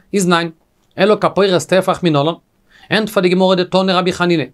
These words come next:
כל הכלים שעשה משה, נתנו בהם תורה מידת אורכון, ומידת רוחבון, ומידת קומתן.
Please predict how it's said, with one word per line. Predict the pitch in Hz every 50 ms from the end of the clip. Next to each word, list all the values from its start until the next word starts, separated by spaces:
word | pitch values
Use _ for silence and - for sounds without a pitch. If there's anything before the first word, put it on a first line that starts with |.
| _ _
כל | - 185 208 214 208 208
הכלים | 196 190 190 185 190 202 190 190 190 180
שעשה | - 185 185 170 - 190
משה, | 175 165 175 196 190 190 - 180 175 175 -
נתנו | 151 156 160 180 196 185 - - 185 170
בהם | 175 180 180
תורה | 156 143 170 180 170 170
מידת | 175 175 170 160 160 156 - -
אורכון, | 170 180 185 180 - 190 202 202 196 - _ _ _ _ _ _ _ _
ומידת | 185 185 185 175 165 156 147 147 - -
רוחבון, | 131 143 185 208 190 175 175 196 202 196 196 190 - _ _ _ -
ומידת | 156 165 180 190 202 196 190
קומתן. | - - 214 214 208 208 - - 165